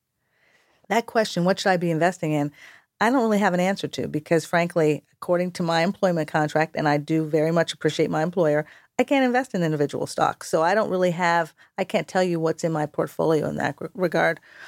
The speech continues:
But I can tell you what my strategy is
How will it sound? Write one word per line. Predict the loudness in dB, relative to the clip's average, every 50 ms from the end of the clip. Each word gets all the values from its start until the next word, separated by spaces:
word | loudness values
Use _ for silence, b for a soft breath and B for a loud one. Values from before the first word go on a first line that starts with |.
| B B B B B -6
But | 0 2 2 2 2 0 _ _ _ -2
I | -2 -2 -2
can | -2 -4 -4 0 2 2 2 2 2
tell | 2 2 2 2
you | 2 2 2 2 2 2 0 -2 _ _ _ _ _ _ _ _ -6
what | -2 0 0 0 2
my | 0 0 0
strategy | -2 -2 -2 0 2 2 2 2 0 0 0 2
is | 2 0 -2 -8 -20